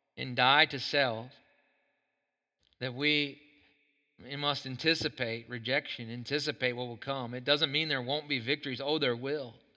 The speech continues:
But God, there will also be hostility and resistance towards us. And so, God, I just ask for your help, that we would do good at, at being able to resist, um, when we res-, resist the temptation to,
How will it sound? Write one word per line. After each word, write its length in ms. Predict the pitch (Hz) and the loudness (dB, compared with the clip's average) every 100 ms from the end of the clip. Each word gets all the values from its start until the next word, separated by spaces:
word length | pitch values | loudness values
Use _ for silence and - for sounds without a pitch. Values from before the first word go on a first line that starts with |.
| _ - _ _ _ _ _ _ _ _ - | _ -20 _ _ _ _ _ _ _ _ -6
But 100 | 139 | 6
God, 200 | 147 139 | 6 6
there 120 | 139 | 4
will 100 | 131 | 4
also 460 | 120 151 156 156 | 6 6 6 2
be 200 | 127 135 | 0 0
hostility 720 | 120 123 - - 139 143 135 123 | 2 0 0 -2 0 0 0 -2
and 140 | 120 | -4
resistance 680 | 113 110 151 - - 117 107 | -4 -2 0 0 -2 -8 -6
towards 300 | 127 123 113 | -4 -4 -4
us. 300 | 110 123 - _ _ _ _ _ _ _ _ _ _ _ _ _ _ _ | -6 -8 -14 _ _ _ _ _ _ _ _ _ _ _ _ _ _ _
And 100 | 123 | -6
so, 80 | 143 | 0
God, 180 | 135 147 | 6 10
I 80 | 156 | 8
just 240 | 160 - | 8 4
ask 300 | 147 156 - | 8 6 4
for 80 | - | 0
your 140 | 143 113 | 0 2
help, 320 | 135 139 117 - - - - _ _ _ _ _ 117 | 2 2 -2 -14 -20 -20 -20 _ _ _ _ _ 0
that 160 | 139 | 2
we 120 | 139 | 4
would 140 | 156 139 | 2 2
do 120 | 135 | -2
good 380 | 123 147 160 131 | 4 6 6 4
at, 180 | 123 123 | -2 -6
at 200 | 131 120 | -6 2
being 280 | 147 151 | 4 6
able 320 | 143 147 143 127 | 8 8 6 -2
to 120 | 131 | -4
resist, 680 | 127 113 139 151 - - - - - - - _ - | -4 0 2 2 2 0 -2 -20 -20 -20 -20 _ -18
um, 220 | 80 92 76 - - _ _ _ _ | -14 -14 -16 -20 -20 _ _ _ _
when 200 | 127 135 | -6 -4
we 160 | 139 151 120 - - - _ _ _ - | -2 -4 -6 -14 -20 -20 _ _ _ -6
res-, 320 | 143 135 135 | -2 -2 -2
resist 480 | 135 120 151 175 - | -2 8 8 8 6
the 100 | 139 | -4
temptation 960 | - 143 135 - 147 170 - 143 135 | -2 -4 -2 6 8 8 6 2 0
to, 340 | 120 143 131 | -2 -2 -2